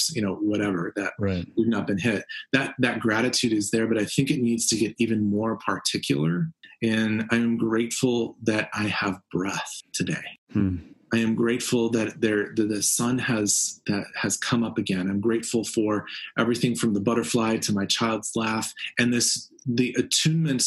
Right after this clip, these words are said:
Speaker 1: to ourselves also requires an attunement to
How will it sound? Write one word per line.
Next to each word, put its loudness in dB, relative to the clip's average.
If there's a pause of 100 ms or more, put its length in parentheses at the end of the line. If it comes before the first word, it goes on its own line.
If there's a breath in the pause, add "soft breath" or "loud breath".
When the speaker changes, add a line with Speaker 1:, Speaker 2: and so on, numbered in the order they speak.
(100)
Speaker 1:
to 2
ourselves 0
also 2
requires 0
an 0
attunement 0
to 0